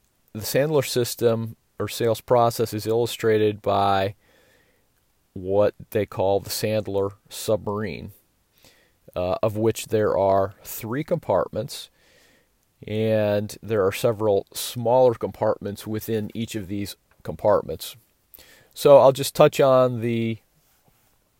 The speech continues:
each of the compartments and the subcompartments, and that'll give you a good overview of the Sandler system. So the first compartment is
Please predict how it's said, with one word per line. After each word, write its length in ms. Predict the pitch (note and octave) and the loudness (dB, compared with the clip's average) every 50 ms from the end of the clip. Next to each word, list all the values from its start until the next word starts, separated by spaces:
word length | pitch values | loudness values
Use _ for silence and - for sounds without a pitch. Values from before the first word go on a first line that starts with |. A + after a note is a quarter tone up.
| _ _ _ _ _ _ | _ _ _ _ _ _
each 160 | A#2+ B2 - | -10 -6 -4
of 80 | C#3 C3+ | -2 -2
the 80 | B2 | -2
compartments 560 | G#2 A#2 A2 - A#2+ A#2+ A#2+ - A#2+ A#2 - - | -2 -4 -2 0 2 2 2 2 0 -4 -6 -8
and 100 | A2 G#2 | -8 -8
the 60 | F#2 | -8
subcompartments, 1000 | - - A#2+ A#2+ A2+ - - G#2 - - G2+ G2 F#2+ - A2+ A#2 A#2 - - - - | -2 0 0 0 0 -2 -4 -6 -4 -2 0 0 0 0 -2 -6 -8 -8 -14 -16 -12
and 220 | - A#2 A#2 A#2 C3 | -8 -8 -6 -4 -2
that'll 180 | D3 D3 C#3+ | 0 0 0
give 180 | B2+ B2 A#2+ A2 | 0 -2 -4 -4
you 80 | A#2 A2+ | -4 -4
a 20 | |
good 400 | G#2 - - A#2+ A#2+ A2+ G#2+ - - _ - | -6 -6 -6 -4 -4 -2 -4 -6 -6 _ -4
overview 640 | G#2+ A#2 G#2+ G#2+ A2+ F#2+ F2 F#2+ G#2 G#2 G2+ G2+ G2+ - _ - - - - _ _ _ - | -4 -2 -2 -4 -6 -8 -8 -8 -8 -6 -8 -8 -10 -14 _ -20 -20 -20 -20 _ _ _ -12
of 160 | G2+ G2 F2+ | -10 -8 -8
the 60 | G#2 | -8
Sandler 420 | - - A2+ G#2+ G2+ F#2 F#2+ F2+ | -4 -2 -2 -2 -2 -2 -4 -6
system. 440 | - - G#2 G2 - - - D2 F2+ | -4 -4 -4 -4 -4 -6 -10 -10 -10
So 380 | - - A2+ A2 G#2+ G#2 G#2 G#2 | -4 -2 2 4 4 4 4 2
the 80 | F2 | -2
first 420 | - - - D#3+ E3+ F#3 - - - | -4 -4 -2 -2 0 0 -2 -4 -6
compartment 720 | - C3 B2 - - B2 B2 A#2 A2 C3 B2+ E2 C2 - | -8 -8 -2 2 4 4 4 4 2 0 -4 -6 -6 -6
is 420 | A2 A2 G#2+ G#2+ G#2 G2+ - - | -2 2 2 2 2 -2 -6 -12